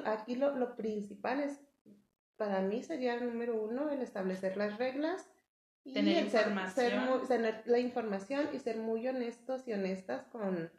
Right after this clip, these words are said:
Speaker 1: lo que yo pienso y lo que yo quiero y lo que yo no quiero.
Speaker 2: Ujú,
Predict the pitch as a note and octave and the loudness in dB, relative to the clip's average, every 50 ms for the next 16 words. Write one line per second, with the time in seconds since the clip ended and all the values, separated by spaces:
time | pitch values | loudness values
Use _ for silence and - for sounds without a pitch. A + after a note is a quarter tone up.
0 | _ _ _ _ _ _ _ _ _ _ _ _ _ _ _ _ _ _ _ _ | _ _ _ _ _ _ _ _ _ _ _ _ _ _ _ _ _ _ _ _
1 | _ - G#3+ G#3 - G3+ G3 F#3+ F#3 - G3+ G3+ G#3+ - - E4 F#4 - - _ | _ -8 -6 -4 -2 -2 0 0 -2 0 -2 -2 -2 -4 -6 -8 -8 -10 -12 _
2 | _ _ _ _ _ - G3 F#3 F3+ - E3 D#3+ D#3+ D#3+ - - - - C4+ E4 | _ _ _ _ _ -10 -8 -8 -6 -6 -8 -10 -10 -12 -12 -12 -12 -12 -12 -14
3 | - - - - G#3+ G3+ F#3 F#3+ F3+ E3 F3 G#3+ D#4 E4 C4+ - - - - - | -14 -14 -8 -2 0 0 0 0 -2 -4 -2 -2 0 0 -2 -4 -4 -6 -6 -6
4 | - - - C#4 C#4 G4+ | -8 -6 -4 -4 -4 -4